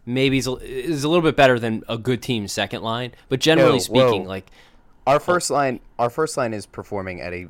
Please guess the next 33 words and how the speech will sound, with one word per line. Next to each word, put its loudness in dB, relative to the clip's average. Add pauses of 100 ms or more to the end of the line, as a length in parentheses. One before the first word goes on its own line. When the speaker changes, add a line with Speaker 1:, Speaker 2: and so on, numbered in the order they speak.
(120)
Speaker 2:
at -8
a -6
very -6
impressive -10
clip. -14 (680)
Speaker 1:
Through 0
ten 2
games, 2
and -2
the -6
Flyers 4
have -8
also -2
been -4
shut -2
out 2
five -6
times -14
in -12
those -12
twenty, -10
in -10
twenty -8
games, -18
sorry. -14 (240)
Speaker 2:
Yeah. -2 (280)
Speaker 1:
Like, -10 (180)
you, -2
you're -6
talking 4
about 4
a 0
very 2